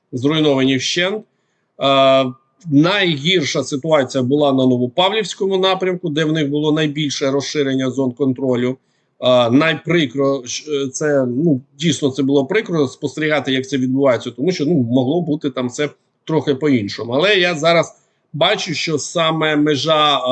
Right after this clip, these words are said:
Вовча та Ворона, вони стають основними для подальшої нашої, е, оборони. Тим не менш, тим не менш, це результати, які говорять про те, що, е, росіяни, можна сказати,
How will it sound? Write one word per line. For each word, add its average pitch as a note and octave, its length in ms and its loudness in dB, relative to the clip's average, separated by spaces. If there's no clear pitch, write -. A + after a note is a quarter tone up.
Вовча D3+ 500 0
та C#3 160 -2
Ворона, D3+ 460 2
вони D3 260 2
стають C#3 360 -4
основними C#3+ 500 -2
для C3 260 0
подальшої C3 500 -2
нашої, A#2+ 340 -4
е, G#2 60 -10
оборони. C3+ 560 2
Тим G#3 180 0
не A#3+ 100 2
менш, B2 400 -4
тим A3+ 140 0
не A#3 100 2
менш, C4 320 -2
це A#3 180 2
результати, G3 680 2
які E3+ 260 0
говорять E3 480 0
про E3 120 -6
те, G#3 240 0
що, F#3+ 260 0
е, D3 640 2
росіяни, F#3+ 800 0
можна D3 320 -2
сказати, F3 640 -2